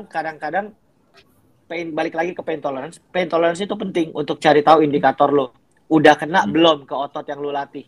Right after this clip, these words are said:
Speaker 1: gitu loh.
Speaker 2: Hmm, bener.
Speaker 1: Nah, untuk dapetin pain toler-, pain itu, lu harus ngelakuin form itu secara bener.
Speaker 2: Hmm.
Speaker 1: Lu harus lakuin bener-bener satu sampai dua puluh, misalnya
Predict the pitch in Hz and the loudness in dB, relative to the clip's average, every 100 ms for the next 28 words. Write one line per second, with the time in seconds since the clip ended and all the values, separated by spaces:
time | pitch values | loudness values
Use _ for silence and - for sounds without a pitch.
0 | _ - 131 120 101 - 117 110 - _ | _ -18 -14 -12 -14 -14 -12 -12 -12 _
1 | _ - 90 87 _ _ _ _ _ _ | _ -12 -12 -12 _ _ _ _ _ _
2 | 147 147 120 - _ - 165 156 185 147 | -8 -8 -8 -18 _ -8 -6 -6 -4 2
3 | 156 - 160 160 156 156 156 147 151 151 | 2 2 -6 -8 -6 -4 -2 0 0 0
4 | 151 _ _ - 175 156 226 220 180 190 | -4 _ _ 2 4 4 -2 -6 -6 -4
5 | 208 185 175 - 165 147 160 156 156 151 | -2 -4 -6 -12 -10 -8 -8 -8 -4 -4
6 | 143 208 202 139 135 160 170 147 - _ | -4 -8 -4 -4 -2 -2 -2 -4 -10 _
7 | _ _ _ _ _ 127 104 98 _ _ | _ _ _ _ _ -6 -6 -8 _ _
8 | _ _ _ _ _ _ _ _ 208 196 | _ _ _ _ _ _ _ _ 0 2
9 | 185 180 160 190 175 151 175 170 139 170 | 2 -2 -6 -6 -8 -8 -8 -12 -14 -14
10 | 143 147 143 131 170 151 156 190 | -10 -6 -6 -4 -6 -4 -2 -2